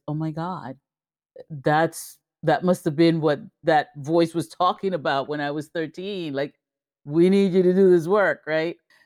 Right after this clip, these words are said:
So I always call it the voice of the ancestors, you know, because it, it, this is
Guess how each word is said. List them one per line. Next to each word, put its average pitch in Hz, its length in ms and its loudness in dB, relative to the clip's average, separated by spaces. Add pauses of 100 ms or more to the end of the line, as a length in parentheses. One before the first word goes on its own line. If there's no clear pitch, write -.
(140)
So 180 280 0
I 196 200 0
always 170 240 -4
call 160 200 -6
it 147 80 -8
the 143 80 -10
voice 139 280 -12
of 139 80 -14
the 127 120 -14
ancestors, 127 840 -18 (260)
you 135 120 -14
know, 135 340 -14 (140)
because 139 340 -20
it, 135 100 -16 (120)
it, 139 140 -14 (100)
this 151 220 -10
is 156 180 -10